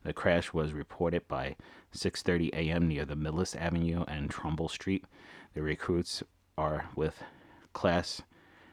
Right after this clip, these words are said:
assignments to do the academy run in the morning when attacked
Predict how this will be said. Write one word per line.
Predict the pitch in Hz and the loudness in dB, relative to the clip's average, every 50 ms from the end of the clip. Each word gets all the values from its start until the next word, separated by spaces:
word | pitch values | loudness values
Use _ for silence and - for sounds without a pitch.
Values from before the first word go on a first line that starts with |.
| - - - | -20 -10 -8
assignments | - - - - 98 90 90 85 82 85 - - - | -6 -2 0 4 6 6 6 6 6 4 2 -2 -6
to | - - - 78 71 | -6 -2 -2 -2 0
do | 76 73 71 73 71 | -2 -2 -2 -2 -2
the | - - - 113 | -2 -4 -4 -4
academy | 113 - - 165 156 151 151 139 - 131 | -6 -6 -4 -4 -2 0 0 -2 -2 -2
run | 139 73 73 78 78 | -2 -2 0 0 0
in | - - 73 | -2 -4 -6
the | 69 | -6
morning | 65 67 80 90 92 92 98 92 | -2 0 2 4 6 6 6 4
when | 71 - 71 - | 2 0 -4 -6
attacked | - - - - 90 85 82 - - - | -6 -8 -8 -6 -4 -4 -4 -6 -8 -14